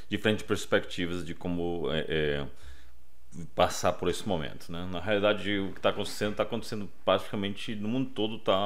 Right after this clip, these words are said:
o, o, o cenário tá o mesmo, né? Aqui não de-, não é diferente. Aqui com-, a-, as prateleiras estão vazias,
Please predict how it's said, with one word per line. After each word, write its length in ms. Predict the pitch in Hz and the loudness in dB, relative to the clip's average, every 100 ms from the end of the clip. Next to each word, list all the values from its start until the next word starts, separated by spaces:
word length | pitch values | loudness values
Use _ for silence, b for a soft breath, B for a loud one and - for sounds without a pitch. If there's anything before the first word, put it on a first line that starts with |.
| 104 104 - - - - | 0 -2 -4 -6 -6 -6
o, 340 | - - - - - - - - | -6 -6 -6 -6 -8 -8 -8 -6
o, 180 | 104 - | -6 -4
o 60 | - | -2
cenário 420 | - 92 92 98 | 2 4 4 4
tá 100 | 113 | 2
o 60 | |
mesmo, 420 | 110 78 67 67 69 | 2 2 0 -2 -6
né? 220 | 73 76 | -4 -4
Aqui 180 | - 82 | -4 -4
não 120 | 85 | -2
de-, 160 | 87 | -2
não 240 | 80 87 87 | -2 0 0
é 60 | |
diferente. 640 | 90 - 110 76 - - - B B B B B B B B | 0 0 -2 0 -2 -6 -6 B B B B B B B B
Aqui 600 | 76 - 78 80 85 - | -4 -4 -2 0 -2 -4
com-, 160 | - - - - - - - - 67 | -4 -4 -6 -6 -6 -6 -6 -6 -4
a-, 520 | 69 67 60 76 78 | -2 -2 -2 0 0
as 140 | - | 0
prateleiras 480 | - 82 82 80 76 | 0 0 0 -2 -2
estão 260 | - 76 76 | -2 -2 2
vazias, 1040 | 82 71 78 87 90 92 85 85 - - | 2 2 -2 0 2 0 -2 -4 -6 -6